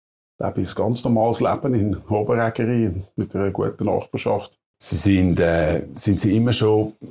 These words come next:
Speaker 2: mit Herzblut Unternehmer gewesen? Haben Sie immer schon den Antrieb gehabt, etwas, etwas zu gestalten, etwas zu machen?
Speaker 1: Ja, ich glaube, das kann man wirklich sagen. Ich habe, äh, soweit ich zurückdenken kann, ich, äh, habe immer schwer Schaurig gegeben, mit meinen,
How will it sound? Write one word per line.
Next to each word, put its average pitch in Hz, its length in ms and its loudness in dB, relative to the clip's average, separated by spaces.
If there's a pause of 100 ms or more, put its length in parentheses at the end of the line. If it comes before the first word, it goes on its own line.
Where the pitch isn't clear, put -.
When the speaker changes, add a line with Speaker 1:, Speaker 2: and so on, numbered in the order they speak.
Speaker 2:
mit 101 180 2
Herzblut 98 840 0
Unternehmer 98 560 2
gewesen? 80 200 -2
Haben 82 100 0
Sie 85 200 0
immer 107 140 2
schon 101 160 0
den 101 100 2
Antrieb 98 580 0
gehabt, - 420 -4
etwas, - 600 -2
etwas - 420 -2
zu - 80 -6
gestalten, - 380 -2
etwas 78 220 -4
zu - 100 -4
machen? - 260 -4 (400)
Speaker 1:
Ja, 151 100 2
ich 160 80 -2
glaube, - 160 -2
das - 120 -12
kann 131 120 0
man 123 120 0
wirklich 131 280 -2
sagen. 110 380 -2 (120)
Ich - 120 -8
habe, 101 320 -2 (360)
äh, 92 240 -4
soweit 95 360 -2
ich 110 100 0 (320)
zurückdenken 110 720 -2
kann, - 280 -4
ich, - 160 -8
äh, - 60 -6 (560)
habe 98 100 -4
immer 110 160 4
schwer 101 240 0
Schaurig 110 400 2
gegeben, 107 200 0
mit 107 160 -2
meinen, 95 280 2